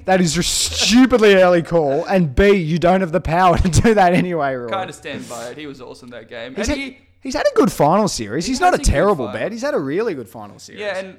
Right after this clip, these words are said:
Speaker 2: he is a guy that sticks out. He'd be a sort of Cyril-like,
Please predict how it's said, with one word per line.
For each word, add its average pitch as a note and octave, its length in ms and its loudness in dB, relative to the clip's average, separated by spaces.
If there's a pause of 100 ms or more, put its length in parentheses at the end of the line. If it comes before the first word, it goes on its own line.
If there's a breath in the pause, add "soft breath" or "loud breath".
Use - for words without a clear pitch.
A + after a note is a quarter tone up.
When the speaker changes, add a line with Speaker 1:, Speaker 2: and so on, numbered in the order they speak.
(140)
Speaker 2:
he A3 220 -12
is B3 120 -14
a A#3 60 -16
guy E3 240 -6
that C3 160 -14
sticks - 500 -20
out. A#2 360 -16
He'd C#3 200 -20
be E3+ 140 -14
a C#3+ 400 -10
sort - 220 -18
of - 80 -16
Cyril-like, A#2+ 840 -16